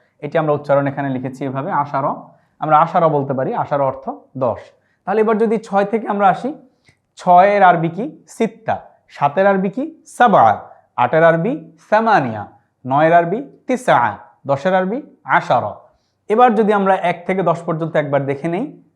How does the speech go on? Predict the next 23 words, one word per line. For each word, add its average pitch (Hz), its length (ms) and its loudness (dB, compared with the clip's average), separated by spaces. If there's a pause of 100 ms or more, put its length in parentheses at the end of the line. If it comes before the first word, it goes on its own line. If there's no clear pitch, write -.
(440)
তাহলে 170 220 0
আমরা 160 160 0
যেটি 139 220 -6
পাবো 131 280 -2
সেটি 156 240 -10
হচ্ছে 165 460 -8 (360)
ওয়াহিদ, 196 500 2 (460)
ইসনানি, 202 720 0 (340)
সালাসা, 190 580 4 (340)
আরবা, 202 680 4 (180)
খমসা, 214 580 2 (840)
ছয় 190 240 2
থেকে 190 240 -4
দশ 156 280 2
পর্যন্ত 143 280 -6
যদি 135 240 -6
আমরা 120 200 -4
যাই, 131 260 -2 (580)
সিত্তা, 226 640 0 (360)
সাবা, 214 600 4 (380)
সামানিয়া, 226 640 0 (300)
তিসা, 208 460 0 (280)
আশারা। 110 440 -2